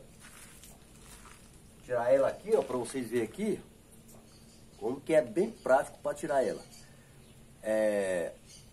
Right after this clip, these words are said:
pessoal, já peço aí que não for inscrito, se inscreva aí no canal aí, dá uma força aqui, né, pro canal, né?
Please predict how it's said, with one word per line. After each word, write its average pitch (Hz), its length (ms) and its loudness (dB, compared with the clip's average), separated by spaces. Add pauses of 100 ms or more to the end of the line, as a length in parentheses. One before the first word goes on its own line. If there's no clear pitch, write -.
(120)
pessoal, 175 340 4
já 202 120 6
peço 202 320 0
aí 190 80 0
que 190 80 -4
não 175 100 0
for 165 140 -2
inscrito, 180 420 -4
se - 100 -6
inscreva 156 300 -4
aí 143 60 -4
no 135 80 -8
canal 117 360 0
aí, 139 140 -2
dá 156 120 -2
uma 143 160 -2
força 131 360 -4
aqui, 185 200 -6
né, 190 80 -2
pro - 100 -12
canal, 123 340 2
né? 196 200 -4